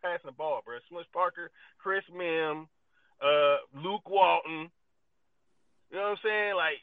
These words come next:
dog, relax. Yeah, he's shooting. He got to. Nigga, he had to shoot it fifty times to win the game. Dog, when we scored eighty points, he scored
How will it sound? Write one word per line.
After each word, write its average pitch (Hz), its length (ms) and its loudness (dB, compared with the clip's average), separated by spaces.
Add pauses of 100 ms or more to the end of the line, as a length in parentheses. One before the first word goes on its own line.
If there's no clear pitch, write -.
dog, 180 260 8 (460)
relax. 185 400 0 (500)
Yeah, 233 300 4
he's 196 220 -4
shooting. 156 340 -8
He 202 100 -8
got 220 280 4
to. 190 180 -12 (440)
Nigga, 214 220 -2
he 233 60 -2
had 240 180 8
to 233 140 -4
shoot 214 140 -10
it 151 100 -14
fifty 175 240 -10
times 175 360 0
to 170 100 -6
win 233 220 2
the 208 60 0
game. 220 300 4 (320)
Dog, 240 260 8
when 240 120 6
we 320 100 2
scored 277 340 6
eighty 269 140 -2
points, 269 300 4
he 415 40 -6
scored 269 220 2